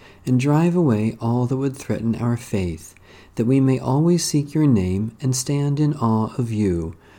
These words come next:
through Jesus Christ, our Savior and Lord. Psalm one hundred twenty-one. I lift up my eyes to the hills.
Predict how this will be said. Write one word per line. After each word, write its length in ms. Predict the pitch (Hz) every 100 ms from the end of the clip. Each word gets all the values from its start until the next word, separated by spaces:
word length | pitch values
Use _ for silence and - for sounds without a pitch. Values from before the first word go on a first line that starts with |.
| -
through 240 | - 160 156
Jesus 420 | 143 135 151 147
Christ, 640 | - 101 92 98 - - _ _ -
our 160 | 123
Savior 800 | 123 - 92 90 90 90 87 90 -
and 260 | 104 98 -
Lord. 500 | 101 90 85 85 85 - - - - - _ - - - - - _ _ _ - _ _ _ - - - - - - - - - - -
Psalm 340 | - 156 151
one 180 | 139 143
hundred 260 | 143 151 147
twenty-one. 640 | - 123 117 95 85 85 - - _ _ - - - _ _ -
I 80 | 139
lift 380 | 135 170 -
up 100 | 185
my 220 | 175 160 170
eyes 360 | 127 123 127 127
to 100 | 147
the 100 | 139
hills. 640 | 110 90 87 90 - -